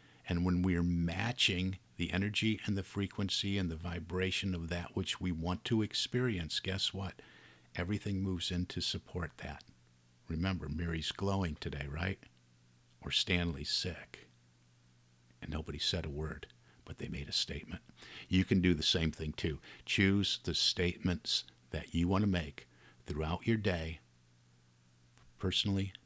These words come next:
professionally in your business and the corporation on your team, and notice the difference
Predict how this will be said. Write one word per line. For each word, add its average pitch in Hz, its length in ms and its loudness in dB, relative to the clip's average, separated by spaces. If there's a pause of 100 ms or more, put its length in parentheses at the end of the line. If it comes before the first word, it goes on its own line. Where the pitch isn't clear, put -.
professionally 90 560 -2
in 82 60 0
your 73 100 -4
business 87 500 -2
and 78 120 -4
the - 60 -10
corporation 82 680 -6
on 78 160 -4
your 78 140 -4
team, 76 320 -6 (920)
and 73 260 -2
notice 76 520 0 (160)
the - 60 -12
difference - 680 -4